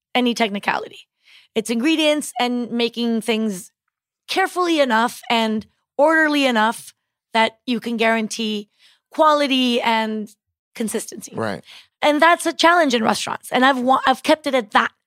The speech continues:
Speaker 1: I, I haven't gone into, like, the fancier cooking things. So I actually could make a cookbook of Mexican food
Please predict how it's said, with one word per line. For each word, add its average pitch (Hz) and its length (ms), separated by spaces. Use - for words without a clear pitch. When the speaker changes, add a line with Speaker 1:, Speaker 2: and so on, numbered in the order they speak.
Speaker 1:
I, 233 220
I 240 60
haven't 247 320
gone 226 240
into, 220 280
like, 208 260
the 208 80
fancier 214 880
cooking 226 680
things. - 420
So 311 420
I 381 380
actually 294 340
could 320 260
make 269 200
a 247 60
cookbook 226 440
of 214 120
Mexican 240 480
food 208 300